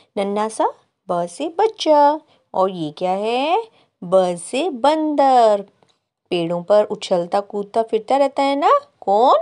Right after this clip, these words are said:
ब से बंदर, है ना? और ये देखो बच्चों, ये क्या है? ब से बकरी। देखी है ना आप सबने,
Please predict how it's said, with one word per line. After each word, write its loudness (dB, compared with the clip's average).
ब 2
से -2
बंदर, 2
है -4
ना? 0
और 0
ये -8
देखो -10
बच्चों, -4
ये -6
क्या -6
है? -8
ब -2
से -6
बकरी। -4
देखी -6
है -4
ना 0
आप -4
सबने, -4